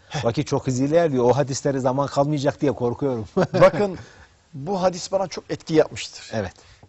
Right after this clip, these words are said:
Speaker 1: Yani benim, e, hayatımda gençliğimi geçirmemde bana öyle bir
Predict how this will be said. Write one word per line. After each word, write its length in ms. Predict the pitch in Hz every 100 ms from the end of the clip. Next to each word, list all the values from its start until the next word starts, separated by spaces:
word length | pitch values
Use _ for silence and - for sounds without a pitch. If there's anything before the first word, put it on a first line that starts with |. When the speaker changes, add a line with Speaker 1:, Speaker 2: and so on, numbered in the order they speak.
| -
Speaker 1:
Yani 320 | 143 143 131
benim, 380 | 175 202 196 147 - - _ _ _ _
e, 320 | - 135 135 135
hayatımda 920 | 135 165 175 175 170 - 165 147 180
gençliğimi 840 | 196 143 147 165 - 151 165 165 175
geçirmemde 720 | 151 - 175 160 156 175 147
bana 180 | 160 170
öyle 320 | 180 180 160
bir 280 | 156 123